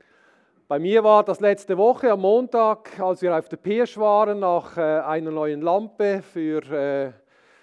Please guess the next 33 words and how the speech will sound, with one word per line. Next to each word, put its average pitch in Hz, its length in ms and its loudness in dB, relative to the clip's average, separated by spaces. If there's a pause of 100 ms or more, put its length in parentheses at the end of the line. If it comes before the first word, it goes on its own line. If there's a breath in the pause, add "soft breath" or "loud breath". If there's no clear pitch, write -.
(220 soft breath)
das 110 220 -16
Technikräumlein. 180 1120 -4
Da 139 100 -10
war 139 200 -4
ich 135 80 -12
im 135 120 -14
Coop 196 440 -6
Baucenter, 190 840 -4 (680 soft breath)
war 135 220 -6
da 135 280 -8 (180)
in 135 140 -14
den 131 140 -12
Regalen 190 720 0 (100)
und 165 140 -10
habe, 160 480 -4 (460 soft breath)
äh, 135 320 -8
da 131 320 -8 (180)
die 127 80 -16
Schachteln, 180 600 -8 (760)
äh, 143 160 -8
angeschaut 247 720 -2
und 185 80 -8
plötzlich 240 340 -2
habe 220 200 -2
ich 180 40 -20
gesehen, 220 360 0
dass 208 220 -4
da 180 220 0
ein, 165 240 -4
ein 156 220 -8
Kleber 240 400 0
drauf 240 400 -2
war. 180 360 0